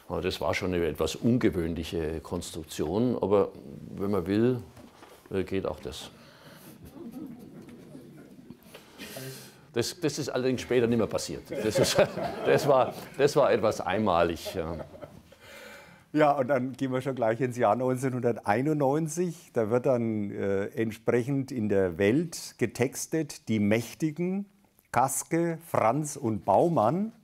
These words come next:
Speaker 2: Aber eine Seite weiter kommt dann die Hoffnungsträger, Langer und von Pierer.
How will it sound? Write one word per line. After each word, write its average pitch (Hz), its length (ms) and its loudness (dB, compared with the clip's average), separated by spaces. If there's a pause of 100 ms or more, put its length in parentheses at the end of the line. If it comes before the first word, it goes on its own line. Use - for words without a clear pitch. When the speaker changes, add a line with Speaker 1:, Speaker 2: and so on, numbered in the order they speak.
(120)
Speaker 2:
Aber 123 440 2
eine 113 260 0
Seite 107 380 2
weiter 117 320 2
kommt 139 320 -6
dann 123 140 -4
die 107 160 -6
Hoffnungsträger, 98 1040 0 (520)
Langer 139 500 0
und 127 180 -2
von 123 280 -6
Pierer. 127 540 -2